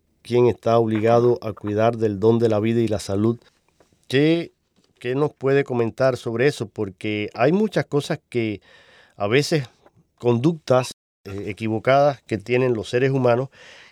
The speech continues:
que atentan precisamente contra el cuidado de, de la vida y van precisamente llevándolos al deterioro de la salud. Yo, por ejemplo, menciono y pues, marcaba aquí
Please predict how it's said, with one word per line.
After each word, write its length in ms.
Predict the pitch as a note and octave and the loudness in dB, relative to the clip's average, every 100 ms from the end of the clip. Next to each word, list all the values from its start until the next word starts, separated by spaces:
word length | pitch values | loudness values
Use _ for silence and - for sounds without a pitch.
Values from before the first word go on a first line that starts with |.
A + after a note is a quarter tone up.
| _ | _
que 200 | - A2+ | -4 2
atentan 640 | A#2 - E3 E3+ - A2+ | 2 2 0 0 -2 -4
precisamente 920 | G#2 G2+ C#3 - C3+ A#2+ B2 A#2+ - - _ | -4 -8 -4 0 4 4 2 -2 -6 -8 _
contra 560 | B2 B2+ B2 C#3 C#3 - | 2 4 2 2 2 0
el 200 | A2+ G#2 | -6 -8
cuidado 560 | - A2 A2 A#2 B2+ A2+ | -4 0 2 2 2 0
de, 360 | G#2+ G2 F2 - - | -4 -6 -8 -14 -10
de 100 | G#2 | -4
la 120 | G2 | -2
vida 420 | A#2 D3 B2+ G#2+ _ _ _ - | 0 2 2 0 _ _ _ -16
y 160 | G#2 | -6
van 440 | G2 A#2+ C3 C3+ - _ _ _ _ | 2 4 4 0 -8 _ _ _ _
precisamente 680 | F#2+ A#2+ B2 A#2 A#2+ B2 C3 | -6 -4 0 2 2 2 4
llevándolos 500 | A2 A2+ A#2+ C3+ A#2+ | 4 4 4 2 2
al 140 | G#2+ | 0
deterioro 520 | G#2 G#2+ G2 A#2 A#2+ | -2 -2 0 2 2
de 100 | A2 | 2
la 100 | G#2+ | -2
salud. 400 | - A2 E3+ F3+ _ _ - - _ _ - | -2 0 2 0 _ _ -20 -20 _ _ -16
Yo, 360 | G#2 A2 C3 C3 | -2 2 2 0
por 160 | B2+ | -2
ejemplo, 480 | G#2+ A#2+ A#2+ C#3 C#3 - | 0 -2 0 0 0 -2
menciono 1000 | A#2+ A2 G#2+ G#2+ G#2+ - - B2 E3+ C3+ | -6 -4 -4 -4 -4 -6 0 2 4 2
y 40 | |
pues, 180 | A#2+ G#2+ | -2 -6
marcaba 880 | G#2 G2 E2+ D2+ G2+ G2+ - C#3 C#3 | -6 -10 -12 -14 -8 -4 0 2 2
aquí 380 | A2 B2 C#3+ | -2 -6 -8